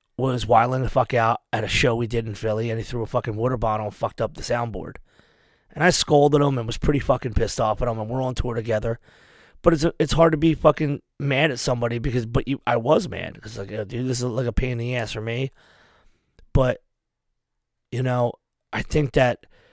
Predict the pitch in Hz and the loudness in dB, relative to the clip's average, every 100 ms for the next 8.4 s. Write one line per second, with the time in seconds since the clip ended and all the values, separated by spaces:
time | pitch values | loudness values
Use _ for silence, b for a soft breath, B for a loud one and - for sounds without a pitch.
0 | b b b _ _ _ _ 143 135 131 | b b b _ _ _ _ 0 2 4
1 | 143 131 127 131 123 117 117 113 113 107 | 6 6 2 0 0 0 0 0 0 0
2 | - 101 110 104 110 - 107 110 - - | -4 -4 -4 -4 0 0 0 -4 -8 -10
3 | - - _ - 123 110 123 117 123 113 | -10 -18 _ -8 0 4 4 4 0 -2
4 | - 123 113 104 B B B B 127 127 | -2 -4 -4 -6 B B B B 0 2
5 | 120 - 139 120 - 127 117 113 107 120 | 2 -2 -2 -2 0 0 0 -2 -2 -4
6 | - 117 110 101 98 90 85 101 123 127 | -2 -4 -4 -6 -6 -8 -6 -2 -2 -4
7 | 151 127 151 143 139 - _ b b b | -12 -4 -2 0 -4 -10 _ b b b
8 | b - 147 - | b -4 -4 -4